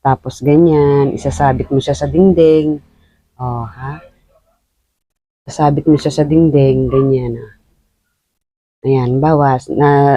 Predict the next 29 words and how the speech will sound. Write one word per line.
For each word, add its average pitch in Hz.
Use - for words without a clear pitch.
o, 131
may 131
sabit 135
na 139
sa 131
dingding. 139
Ayan, 139
o. 117
Ayan, 131
o. 120
Pwede 160
mo 165
siya 156
isabit. 147
O. 104
Kahit 139
saan 147
mo 143
ilagay. 127
Pwede 139
nga, 139
pwede 143
mong 147
paiksiin. 139
Ganyan. 135
Pwedeng 131
ganyan 143
lang 151
siya. 151